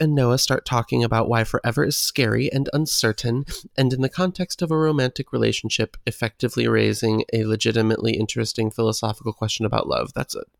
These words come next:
sort of sentence. Jack's thread dunks on conservatives. End of storyline. Will and his mom connect about how to be better friends, and it was very sweet.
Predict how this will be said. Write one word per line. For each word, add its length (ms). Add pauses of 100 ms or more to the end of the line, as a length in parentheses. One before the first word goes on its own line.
(340)
sort 240
of 100
sentence. 440 (680)
Jack's 280
thread 260
dunks 340
on 100
conservatives. 720
End 200
of 80
storyline. 580 (320)
Will 160
and 100
his 140
mom 240
connect 400
about 240
how 220
to 180
be 120
better 260
friends, 400
and 100
it 100
was 140
very 240
sweet. 400